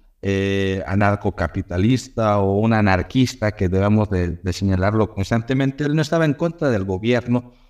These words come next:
o no estaba en contra del Estado. Él veía al Estado como un elemento abstracto, necesario y funcional para la vida en sociedad.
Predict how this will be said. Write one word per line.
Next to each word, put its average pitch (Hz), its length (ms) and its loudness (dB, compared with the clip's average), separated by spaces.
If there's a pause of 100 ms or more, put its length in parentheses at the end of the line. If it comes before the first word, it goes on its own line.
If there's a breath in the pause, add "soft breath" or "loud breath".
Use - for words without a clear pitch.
(160 loud breath)
o 117 120 -2
no 127 100 2
estaba 135 340 0
en 117 100 2
contra 135 500 -2
del 87 140 -2
Estado. 87 600 -2 (360)
Él 127 180 2
veía 143 240 4
al 139 100 2
Estado 123 460 0
como 110 180 0
un 127 80 4
elemento 113 800 0
abstracto, - 880 -4 (180 loud breath)
necesario 135 920 0
y 113 100 0
funcional 107 680 0
para 113 180 0
la 90 160 0
vida 104 280 2
en 101 80 -4
sociedad. 117 720 -2